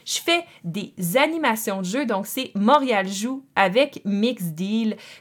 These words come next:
Donc, euh, je vais vous montrer ça. Et voilà.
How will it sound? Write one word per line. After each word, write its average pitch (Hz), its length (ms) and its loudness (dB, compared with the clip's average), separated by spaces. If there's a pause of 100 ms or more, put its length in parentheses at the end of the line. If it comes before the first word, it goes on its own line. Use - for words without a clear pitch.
Donc, 190 400 2
euh, 226 120 4 (1160)
je 175 180 -8
vais 185 240 -4
vous 175 220 -6
montrer 208 500 -4 (140)
ça. - 240 -12 (840)
Et 226 120 0
voilà. 185 360 2